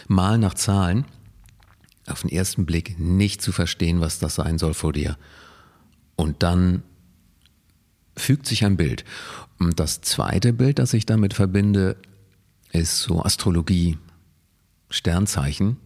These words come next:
wird doch auch so dargestellt. Da sind funkelnde Sterne am Himmel und dann wird der Widder oder der Löwe oder der Krebs immer sichtbar durch diese Verbindungslinien. Und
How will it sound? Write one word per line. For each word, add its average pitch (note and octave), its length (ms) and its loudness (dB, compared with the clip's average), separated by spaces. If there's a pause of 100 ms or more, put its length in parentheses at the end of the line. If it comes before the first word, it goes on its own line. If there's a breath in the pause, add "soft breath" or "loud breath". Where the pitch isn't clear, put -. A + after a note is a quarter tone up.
(120)
wird F#2+ 140 0
doch F2 120 0
auch C#3 120 2
so G2+ 140 2
dargestellt. D#2 580 -2 (340 loud breath)
Da E2+ 120 -2
sind F#2+ 180 0
funkelnde A#2+ 400 0
Sterne G#2+ 600 0 (800)
am E2+ 140 2
Himmel G2 320 2 (840 loud breath)
und F2+ 280 2 (220)
dann F#2 400 0
wird F#2+ 140 -4
der F2 180 0
Widder F#2 500 0
oder F#2+ 400 -4 (340)
der G2 100 0
Löwe G2+ 300 2
oder G2+ 180 0
der G#2+ 120 0
Krebs - 480 -2 (400 soft breath)
immer F#2 220 2
sichtbar G2 720 -2
durch G2+ 220 -2
diese G2+ 240 0
Verbindungslinien. F2+ 1300 2
Und G2+ 160 -2